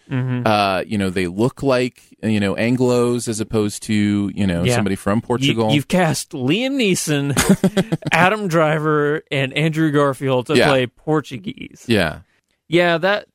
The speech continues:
Speaker 1: that
Speaker 2: But they were great.
Speaker 1: they
Speaker 2: The
Speaker 1: were good.
Speaker 2: performances
Speaker 1: The
Speaker 2: were
Speaker 1: per-
Speaker 2: really good.
Speaker 1: Exactly. Even Adam Driver, who, um, is starting to come into his own as an A-list actor now, gave a really good performance in this movie,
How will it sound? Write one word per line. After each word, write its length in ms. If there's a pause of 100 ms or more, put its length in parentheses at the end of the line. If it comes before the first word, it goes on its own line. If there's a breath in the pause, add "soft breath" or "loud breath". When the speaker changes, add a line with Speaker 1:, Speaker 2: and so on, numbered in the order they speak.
Speaker 1:
that 180
Speaker 2:
But 120
they 100
were 100
great. 500
Speaker 1:
they 80
Speaker 2:
The 60
Speaker 1:
were 140
good. 100
Speaker 2:
performances 440
Speaker 1:
The 40
Speaker 2:
were 80
Speaker 1:
per- 80
Speaker 2:
really 300
good. 340
Speaker 1:
Exactly. 600 (480)
Even 420
Adam 300
Driver, 420
who, 600 (200)
um, 440 (440)
is 340
starting 400
to 60
come 320
into 400
his 240
own 260
as 240
an 100 (100)
A-list 540
actor 360
now, 260 (420)
gave 200
a 40
really 360
good 160
performance 500
in 60
this 180
movie, 320